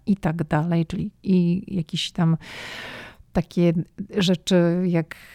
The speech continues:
wahadłowiec, miniaturka wahadłowca, ale też książki, bluzy, kubki, jakieś ubrania, tego typu rzeczy. Także dla fanów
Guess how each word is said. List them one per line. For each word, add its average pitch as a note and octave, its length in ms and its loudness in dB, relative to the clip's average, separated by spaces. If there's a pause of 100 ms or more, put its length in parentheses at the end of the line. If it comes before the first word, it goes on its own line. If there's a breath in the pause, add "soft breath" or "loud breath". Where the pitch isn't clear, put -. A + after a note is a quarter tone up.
(280 loud breath)
wahadłowiec, E3+ 840 2
miniaturka E3+ 520 2
wahadłowca, E3 1080 2
ale F#3+ 140 0
też F#3+ 180 0
książki, E3+ 680 0
bluzy, F3+ 640 2 (100)
kubki, - 600 -4
jakieś F3 340 -2
ubrania, F3 920 4 (500 loud breath)
tego F#3 240 2
typu - 360 -2
rzeczy. E3 260 -2
Także E3 300 -2
dla F3 160 0
fanów E3 640 0